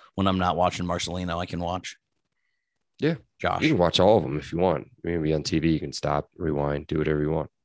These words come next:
Speaker 2: Just watch 'em all. Um, special teams. What do you got?
Speaker 1: I wanna see Reese Taylor,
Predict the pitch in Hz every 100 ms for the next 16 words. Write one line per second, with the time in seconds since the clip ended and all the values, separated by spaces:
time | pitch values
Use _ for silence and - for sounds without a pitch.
0 | _ - - - - - - - _ _
1 | - - - - - - - 117 117 107
2 | 95 - _ _ - - 131 101 90 87
3 | 76 - _ _ _ _ _ _ _ _
4 | _ _ - 85 76 - - _ _ _
5 | _ _ _ _ _ _ _ _ 180 320
6 | - 339 320 320 - 226 214 117 95